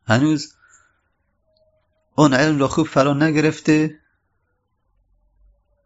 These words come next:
فقط نمره همینطوری گرفته و بعد میاد در جامعه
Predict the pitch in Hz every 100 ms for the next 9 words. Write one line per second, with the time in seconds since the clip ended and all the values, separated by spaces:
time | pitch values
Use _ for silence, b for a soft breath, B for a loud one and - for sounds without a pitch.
0 | _ _ _ _ _ - - 151 135 135
1 | 135 147 120 135 135 131 147 139 131 123
2 | - 147 139 139 _ _ _ B B B
3 | B - - - 113 127 127 123 123 123
4 | 120 - - _ _ _ _ _ _ _
5 | _ _ _ _ _ _ _ _ _ -
6 | - - - _ _ _ _ _ _ -
7 | _ _ _ _ - 117 113 113 104 101
8 | 113 110 107 107 117 127 123